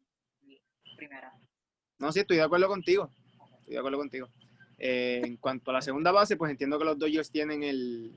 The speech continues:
Speaker 2: el edge, ya que Quique demostró lo que puede hacer contra los zurdos, y Chris
Speaker 1: Claro.
Speaker 2: Taylor ha demostrado, eh, por qué es de los mejores jugadores, eh, por los Dodgers en postemporada. Lo ha demostrado anteriormente en,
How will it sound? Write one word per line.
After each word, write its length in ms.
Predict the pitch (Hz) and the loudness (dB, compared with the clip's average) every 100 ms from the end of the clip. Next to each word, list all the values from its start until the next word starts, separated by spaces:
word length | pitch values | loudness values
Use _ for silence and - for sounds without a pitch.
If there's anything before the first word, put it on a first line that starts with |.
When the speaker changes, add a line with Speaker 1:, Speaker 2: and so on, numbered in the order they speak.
| - _ - | -20 _ -4
Speaker 2:
el 140 | 131 | 0
edge, 380 | 151 - - - - | 0 0 -10 -10 -4
ya 120 | 127 | -2
que 400 | 123 135 127 113 - _ - | 0 0 0 -2 -8 _ 0
Quique 600 | 143 147 156 147 139 135 _ | 4 4 4 4 4 0 _
demostró 600 | 135 127 120 - 135 131 | -2 -2 -2 0 0 0
lo 140 | 127 123 | -2 -2
que 80 | |
puede 160 | 113 131 | 0 0
hacer 100 | 131 | 0
contra 220 | 139 143 | 0 2
los 140 | 143 - | 2 6
zurdos, 360 | 175 139 139 - _ _ - - | 6 6 4 -2 _ _ -12 2
y 160 | 190 | 4
Chris 180 | 185 165 | 6 4
Speaker 1:
Claro. 120 | 147 143 | 4 4
Speaker 2:
Taylor 200 | 156 156 | 4 4
ha 80 | |
demostrado, 760 | 156 156 143 156 156 156 143 139 | 4 2 0 2 4 4 0 -4
eh, 420 | 127 127 120 120 117 - _ | -6 -6 -4 -6 -10 -20 _
por 220 | 135 131 - | -4 -4 -2
qué 180 | 139 147 | 0 0
es 100 | 143 | 0
de 80 | |
los 80 | 143 | 0
mejores 300 | 143 143 143 | 0 0 0
jugadores, 540 | 143 135 139 135 - - | 2 2 0 -2 -8 -8
eh, 340 | 131 120 110 - - - | -6 -4 -6 -10 -14 -4
por 120 | 131 | -2
los 160 | 135 | 0
Dodgers 460 | 131 160 143 127 - | 2 4 4 2 -2
en 220 | - 120 113 | -8 -8 -6
postemporada. 720 | 120 - 117 123 123 117 107 _ _ _ | -6 -4 -4 0 0 0 -4 _ _ _
Lo 100 | - | -4
ha 40 | 120 | 0
demostrado 720 | 135 143 147 147 147 147 143 | 0 0 2 4 4 2 0
anteriormente 920 | 135 135 131 143 165 170 - 131 135 - _ | -2 -4 -4 -2 -4 -4 -6 -8 -10 -16 _
en, 220 | 123 117 | -20 -18